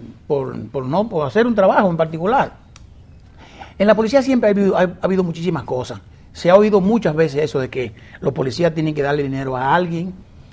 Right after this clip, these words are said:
eh, si están en un servicio adicional, tienen que darle una parte de ese dinero a un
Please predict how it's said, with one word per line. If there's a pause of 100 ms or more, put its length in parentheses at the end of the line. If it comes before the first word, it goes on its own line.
(200)
eh,
si
están
en
un
servicio
adicional,
tienen
que
darle
una
parte
de
ese
dinero
a
un